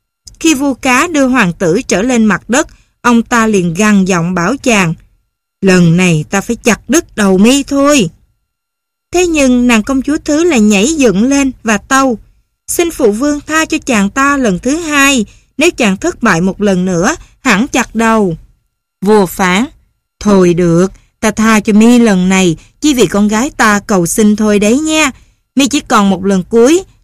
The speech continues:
nếu trốn chẳng xong thì chả bao giờ được thông dong dạo bước trên thảm cỏ nữa." Giờ đây, lòng dạ hoàng tử thật sự đã rối bời bời,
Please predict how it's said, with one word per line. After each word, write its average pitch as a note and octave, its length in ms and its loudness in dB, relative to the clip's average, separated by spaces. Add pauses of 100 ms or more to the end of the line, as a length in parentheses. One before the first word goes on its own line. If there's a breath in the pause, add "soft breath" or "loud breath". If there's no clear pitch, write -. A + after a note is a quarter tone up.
nếu A3+ 240 2
trốn B3 420 0
chẳng G3 260 -2
xong G3 320 0
thì F#3 200 -6
chả G#3 260 -2
bao C#4 260 0
giờ G3+ 240 0
được F3 220 -4
thông C4 340 0
dong C#4+ 300 -2
dạo E3+ 240 0
bước C4 300 -2
trên C4+ 160 -4
thảm A3 280 -2
cỏ F#3+ 340 -2
nữa." B3+ 380 0 (1400)
Giờ G#3 220 2
đây, G#3 320 0 (240 loud breath)
lòng G#3 300 2
dạ F3+ 160 0
hoàng F#3+ 300 -2
tử G3 300 -2 (100)
thật B3+ 200 -4
sự F#3 200 -2
đã F3+ 140 -4
rối C4+ 400 -2
bời G#3+ 260 2
bời, F3+ 360 0